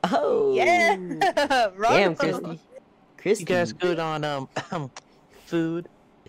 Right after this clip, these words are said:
Speaker 1: Just staring
Speaker 3: Yeah,
Speaker 1: at
Speaker 3: we
Speaker 1: you.
Speaker 3: good.
Speaker 1: <laughs> Yeah, we good. <laughs> She's like,
Speaker 2: Just
Speaker 1: "Oh, I love him."
Speaker 2: She's like, "Hey guys, is everything tasting good?" And Ronald's like, "Whoa, you
Speaker 1: <laughs>
Speaker 2: didn't have to be like that." <laughs>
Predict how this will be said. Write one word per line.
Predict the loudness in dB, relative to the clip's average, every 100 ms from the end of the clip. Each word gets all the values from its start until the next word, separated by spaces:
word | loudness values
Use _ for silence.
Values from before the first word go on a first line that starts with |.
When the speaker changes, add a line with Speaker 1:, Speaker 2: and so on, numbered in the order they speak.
| -12 -10
Speaker 1:
Just | -6
staring | -4 -4
Speaker 3:
Yeah, | -4
Speaker 1:
at |
Speaker 3:
we | -4
Speaker 1:
you. | -4
Speaker 3:
good. | -6 -6 -8
Speaker 1:
<laughs> | -8 -2 0
Yeah, |
we | 0 0
good. | -2 -10 -10 -10
<laughs> | -4 0 0 0
She's | -4
like, | -4
Speaker 2:
Just | -4
Speaker 1:
"Oh, | -6 -6 -6
I | -8 -6
love | -6 -6
him." | -8 -12 -14 -14 -14 -16 _ -20 _ _ _ _ _
Speaker 2:
She's | -16 -14 -8
like, | -8
"Hey | -6 -4
guys, | -4 -4
is | -8
everything | -8 -8 -14
tasting | -12 -14 -14 -14
good?" | -14 -12
And | -12
Ronald's | -12 -12 -12
like, | -16 -12
"Whoa, | -4 0 2 0 -4 -8 -10 -12 -10 -10 -8
you |
Speaker 1:
<laughs> | -8
Speaker 2:
didn't | -8 -10 -14 -18
have | -18 -18 _
to | -20 -20
be | -20 -14
like | -12 -12 _ _
that." | -12 -10 -10 -12 -14 -16 -20 -20 -12
<laughs> | -12